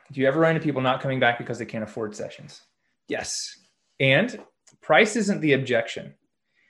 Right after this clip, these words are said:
It's lack of perceived value. And the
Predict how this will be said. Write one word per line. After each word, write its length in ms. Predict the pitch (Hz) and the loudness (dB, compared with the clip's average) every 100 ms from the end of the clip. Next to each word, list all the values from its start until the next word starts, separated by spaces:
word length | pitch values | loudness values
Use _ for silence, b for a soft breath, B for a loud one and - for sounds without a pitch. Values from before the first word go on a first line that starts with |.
| _ - | _ -8
It's 300 | 143 - - | -8 -8 -12
lack 440 | - 147 151 214 208 | -2 2 4 2 2
of 260 | 180 165 | -2 -2
perceived 540 | 165 143 - 170 151 131 | -4 -2 -2 0 0 0
value. 500 | 120 113 143 196 247 - _ b b b - | 2 4 4 0 -4 -10 _ b b b -4
And 140 | 139 | -2
the 140 | 123 | -2